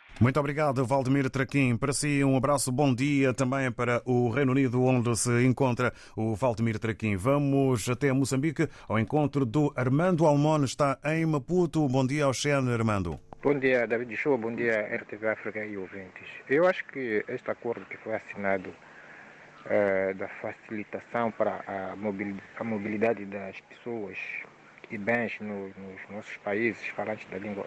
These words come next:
Speaker 2: oficial portuguesa. Eu acho que, eh, havia de ajudar se este acordo se concretizasse na realidade. Eh, porque, eh, eu acho que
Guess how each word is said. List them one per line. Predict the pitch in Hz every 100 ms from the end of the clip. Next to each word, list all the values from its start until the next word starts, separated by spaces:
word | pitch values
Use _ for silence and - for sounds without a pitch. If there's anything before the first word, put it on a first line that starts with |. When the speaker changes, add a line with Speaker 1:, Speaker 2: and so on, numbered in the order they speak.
| -
Speaker 2:
oficial | - - 107
portuguesa. | - - - 113 -
Eu | 147 165
acho | -
que, | - 117 - - - - - - - - - - -
eh, | 139 131 127 -
havia | 131 127 175
de | 117
ajudar | 104 107 98 107 110
se | - 113 -
este | 127 - 110
acordo | - 117 104 - -
se | - - - -
concretizasse | 110 - 104 104 - 110 - 104
na | 98
realidade. | 98 98 92 98 87 - - - - - - - - - - -
Eh, | 117 113 110 107 104 -
porque, | - - - 120 117 113 107 - - -
eh, | - 113 110 113
eu | 131 139
acho | 143
que | - 131 117